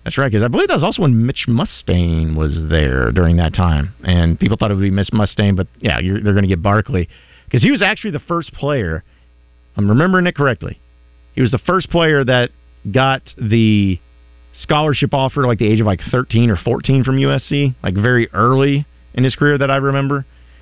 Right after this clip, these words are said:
And Lane Kiffin was actually the one, when he was the offensive coordinator at U S C,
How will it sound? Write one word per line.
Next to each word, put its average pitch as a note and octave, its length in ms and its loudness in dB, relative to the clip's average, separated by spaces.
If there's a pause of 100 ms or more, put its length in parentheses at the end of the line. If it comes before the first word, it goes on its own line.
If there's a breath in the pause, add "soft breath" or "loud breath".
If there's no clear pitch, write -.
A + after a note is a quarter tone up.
And F2+ 180 -2
Lane A#2+ 240 4
Kiffin C3 300 0
was A2+ 120 2
actually A#2 260 0
the A2+ 80 0
one, A#2 280 2
when G#2 100 2
he G#2+ 80 2
was G#2 100 0
the G#2 300 -2
offensive G#2 320 -2
coordinator B2+ 560 0
at B2 180 -2
U C3 120 0
S B2+ 100 -4
C, C#3 260 -2